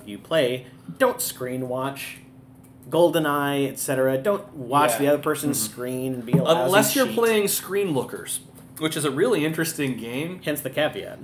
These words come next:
Speaker 3: Uh, yeah,
Speaker 2: It's
Speaker 3: Screen,
Speaker 2: the only way you can
Speaker 3: Screen
Speaker 2: play.
Speaker 3: Looker, yeah, Screen Lookers. Um, you, uh, everyone is, ev-, everyone in the game is invisible.
Speaker 2: Uh-huh.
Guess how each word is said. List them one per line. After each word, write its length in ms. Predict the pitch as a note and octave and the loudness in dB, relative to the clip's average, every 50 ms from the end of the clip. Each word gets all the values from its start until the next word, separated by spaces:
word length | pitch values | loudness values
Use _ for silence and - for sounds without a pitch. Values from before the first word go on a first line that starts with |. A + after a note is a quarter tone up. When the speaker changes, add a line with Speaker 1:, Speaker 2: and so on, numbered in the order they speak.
| C3+ | -4
Speaker 3:
Uh, 220 | C#3 C#3+ C3+ C3 C3 | 0 2 4 4 4
yeah, 140 | C3 C3 A#2 | 4 2 2
Speaker 2:
It's 100 | - C#3 | 0 -2
Speaker 3:
Screen, 160 | C3+ - - - | 0 2 2 2
Speaker 2:
the 40 | |
only 140 | D3+ D#3 D3+ D3 | 2 2 2 2
way 160 | C#3 C3+ B2+ | 2 0 0
you 80 | B2 B2 | -4 -6
can 260 | - C3+ B2+ C3 C3 | -6 -8 -8 -6 -6
Speaker 3:
Screen 280 | C3 - - G#3+ A3+ A3+ | -2 0 4 4 6 6
Speaker 2:
play. 40 | |
Speaker 3:
Looker, 280 | A3+ G#3+ - G#3+ G3+ G3 | 4 4 6 4 4 4
yeah, 160 | F#3 F3 D#3 C#3 | 4 2 2 2
Screen 300 | C#3 - F3+ G3+ A3 G#3+ | 0 0 -2 0 0 2
Lookers. 440 | G#3 G3 F#3+ F3+ E3 D3+ - - | 0 2 2 2 0 0 -2 -2
Um, 420 | C#3+ C3+ C3 B2 A#2+ A#2 A2 G#2+ - - - - - - | -2 0 0 0 -2 -6 -10 -12 -16 -20 -20 -20 -20 -16
you, 500 | A2+ B2 C3+ D#3+ F3+ G3 G#3 G3+ - - | -8 -4 -4 -4 -2 -2 -2 -4 -4 -2
uh, 440 | - C#3 C#3 C#3 C3 - - C3+ C3 - | -2 0 0 0 0 -2 -4 -8 0 0
everyone 460 | C#3+ C#3+ F3 F#3+ G3 F#3+ F#3 F3 D#3 | 0 0 2 -2 0 0 0 0 0
is, 220 | C3+ C#3+ C#3+ C#3 | -2 -4 -4 -4
ev-, 360 | C3 C3+ C#3+ C3+ C#3 D#3 E3 | -6 -8 -8 -2 -2 -2 0
everyone 400 | E3 F3 F3+ A3 A3+ G#3 G3+ F#3+ | 2 0 0 0 0 -2 0 0
in 80 | F3+ E3 | 0 -2
the 60 | D#3 | -2
game 260 | C3+ C#3 D3+ D3+ D3+ | -2 -2 -2 -2 -2
is 100 | C#3+ B2+ | -2 -4
invisible. 540 | B2+ A#2 A2+ A#2 C#3+ C#3 C3 G#2+ G2 F2+ E2+ - | -4 -6 -6 -4 -4 -6 -6 -8 -10 -14 -14 -14
Speaker 2:
Uh-huh. 180 | - D#2+ - | -14 -8 -8